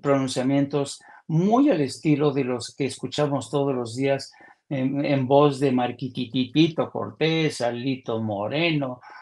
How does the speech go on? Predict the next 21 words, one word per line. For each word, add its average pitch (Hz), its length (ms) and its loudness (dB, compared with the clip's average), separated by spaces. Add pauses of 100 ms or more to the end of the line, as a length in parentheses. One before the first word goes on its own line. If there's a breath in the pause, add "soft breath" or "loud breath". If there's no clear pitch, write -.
(160 loud breath)
o 139 160 0
Sandra 135 560 2
Cuevas, 151 880 4 (340 loud breath)
o 139 280 6
el 131 420 -2
Chucho 160 400 0
Zambrano, 147 800 2
todos 190 440 2
estridentes, 143 1080 0 (400 loud breath)
todos, 196 520 4
este, 139 760 0 (300 loud breath)
eh, 139 540 -2
sabes, 160 340 0
apuntando 160 540 0
en 151 120 2
todas 156 320 0
direcciones 147 640 0
para 135 220 0
decir 147 280 -2
casi, 139 300 -4
casi 127 380 -4